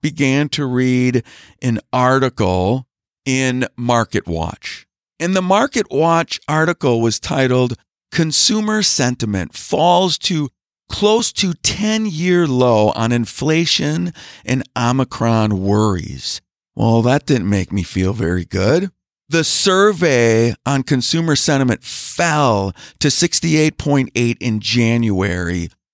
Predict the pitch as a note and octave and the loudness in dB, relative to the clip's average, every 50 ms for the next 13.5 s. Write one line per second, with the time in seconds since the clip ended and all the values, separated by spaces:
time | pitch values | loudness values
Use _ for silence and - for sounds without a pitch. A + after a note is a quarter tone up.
0 | _ _ - - C3 A2+ G#2+ - - C#3 A#2+ A#2 A#2 A#2+ A#2 A#2 A2 - - A#2 | _ _ -4 -2 -2 0 0 0 0 0 0 0 0 0 0 0 -2 -2 -2 0
1 | A2 G#2 G#2 - - A2+ G#2+ F#2+ - - G2 G2+ G2 F#2+ - - - G2+ G2 F#2 | 0 0 0 0 0 0 0 -2 -2 -4 -4 -2 -2 -4 -6 -6 -4 -2 -2 0
2 | F2+ F#2 F#2 F2 - - G#2+ A2+ A#2+ B2+ G#2 E2 D2 - _ _ _ _ _ _ | 0 0 0 -2 -2 -2 0 2 2 2 0 -2 -6 -10 _ _ _ _ _ _
3 | - A#2+ A#2 C3 C3+ C#3+ D3 D#3 D3 - - - C#3 B2 B2+ B2+ A#2 A2+ A#2 A#2+ | -2 0 2 2 2 2 2 2 2 2 2 0 0 0 2 2 2 2 2 4
4 | A#2+ B2 A2 - - A#2 A#2 C3 C3+ C#3 D3 C3 A#2+ A2+ A2 G#2 A2+ A#2 - - | 2 2 0 -2 -2 0 2 2 2 2 2 2 2 2 0 0 -2 -4 -2 0
5 | A#2+ A#2 A2+ A2 A#2 B2+ C3 A2 A#2 A#2 A2 - - A#2 A#2 G#2+ G#2+ A2 A#2 A2+ | 0 0 2 2 2 2 2 2 2 0 0 -2 -2 -2 -4 -2 -2 -2 -2 -2
6 | - - B2 G2+ A2 G#2+ G#2 G#2 G2+ - - - - - - - - C3+ A#2+ A2+ | -2 -4 -4 -4 -2 -2 -2 -4 -4 -8 -12 -20 -20 -14 -10 -4 -2 -2 -2 0
7 | - A#2+ A#2 A#2 A2+ - - _ B2+ A2+ A2 A2+ G#2+ F#2+ E2+ - - - _ - | -2 -2 0 0 -2 -2 -4 _ -2 0 0 0 -2 -4 -6 -8 -10 -14 _ -12
8 | - - - - - _ _ _ _ _ _ - E3 E3 F3 F3 F3 F3+ F3+ F3 | -10 -10 -10 -12 -16 _ _ _ _ _ _ -2 0 2 2 2 2 2 2 0
9 | G3 F#3+ - - - C#3 B2 A#2+ C#3 D3 - E3 D3 - - E3 D3 D3 C#3+ C#3+ | -2 -2 -2 -2 0 2 4 4 2 2 0 -2 -2 0 0 0 0 0 0 0
10 | C#3+ C#3 C#3+ D3+ D3+ D3+ D#3 D3 - D#3+ C#3 C3+ A#2+ - _ _ _ _ _ - | 2 2 2 2 2 2 2 0 0 0 0 0 -2 -4 _ _ _ _ _ -2
11 | E3+ D3+ D#3+ F3 E3 - F#3 F3+ - - D#3+ D#3 - _ - D3+ D3+ D3+ D#3+ D#3 | 0 2 2 0 0 0 -2 -2 0 -2 -2 -4 -4 _ -6 -4 -2 -2 -2 -4
12 | D3+ - - D#3+ C#3+ C#3 C3+ A#2+ A#2+ C#3 C3 B2 B2 C3 C3 C3+ C#3+ C#3+ - - | -4 -4 -2 0 0 0 0 0 0 0 2 2 2 2 0 0 0 -2 -2 -2
13 | - D#3+ - - D3 D3+ D3+ C#3+ B2+ | 0 0 -2 -2 -4 -2 -2 -2 -4